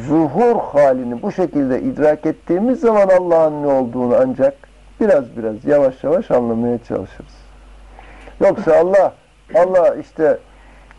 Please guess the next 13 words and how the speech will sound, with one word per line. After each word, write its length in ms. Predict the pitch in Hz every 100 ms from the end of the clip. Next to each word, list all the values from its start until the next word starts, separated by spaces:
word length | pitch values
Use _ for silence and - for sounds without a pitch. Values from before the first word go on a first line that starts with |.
| -
efendim 540 | 139 147 147 131 131 - - - -
<clears throat> 80 | 180 135 95 - _ -
ötelerdedir, 800 | 165 170 170 165 160 185 147 117
tenzihi 520 | 131 147 135 147 151
bir 180 | 147 135
bakışla, 540 | 135 131 131 - 117 - - -
tahtındadır, 680 | 190 170 - 151 151 190 156
arşındadır 800 | 120 151 - 151 151 190 156 113 - _ _ - - -
diye 220 | 180 147 - - -
hayali 580 | - 156 156 156 170 147
bilgilerle 540 | 147 127 147 151 127
kafanı 480 | 120 139 127 139 139
doldurursan 640 | 143 143 - 254 208 147